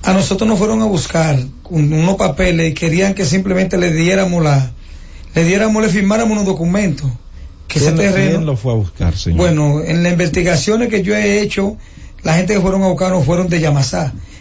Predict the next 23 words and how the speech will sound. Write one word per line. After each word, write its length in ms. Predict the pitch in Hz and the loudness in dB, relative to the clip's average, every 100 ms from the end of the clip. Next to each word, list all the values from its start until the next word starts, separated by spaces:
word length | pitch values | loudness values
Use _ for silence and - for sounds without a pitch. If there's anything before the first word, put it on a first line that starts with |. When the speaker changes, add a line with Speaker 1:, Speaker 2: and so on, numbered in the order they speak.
| - | -4
Speaker 1:
Y 100 | 165 | 0
he 60 | 185 | 2
determinado 680 | 214 220 220 226 190 190 214 | 0 0 0 0 0 0 0
que 100 | 170 | 0
me 100 | 156 | 2
he 40 | |
juntado 440 | 151 165 190 185 185 | 2 2 0 -2 0
con 120 | 190 | 0
uno 140 | 190 | 0
de 120 | 185 185 | 0 0
ellos, 240 | 190 180 202 - - - - - - | 0 -2 -6 -16 -18 -20 -18 -10 -2
el 120 | 156 | 0
señor 420 | 170 165 175 180 | 2 2 2 2
Jorge 280 | 175 170 165 | 2 2 0
Guillermo 480 | 156 147 180 170 139 | 0 0 2 2 2
Ruiz 220 | 175 170 | 2 2
de 80 | 156 | 0
los 120 | 123 | -2
Santos. 640 | 196 214 - 120 - - - - | -2 -4 -4 -8 -10 -12 -14 -4
Speaker 2:
Pero, 280 | 113 120 - | 0 2 2
pero 160 | 127 | 0
Speaker 1:
Eh, 40 | 120 | 2
Speaker 2:
perdona, 380 | 131 131 117 | 2 2 0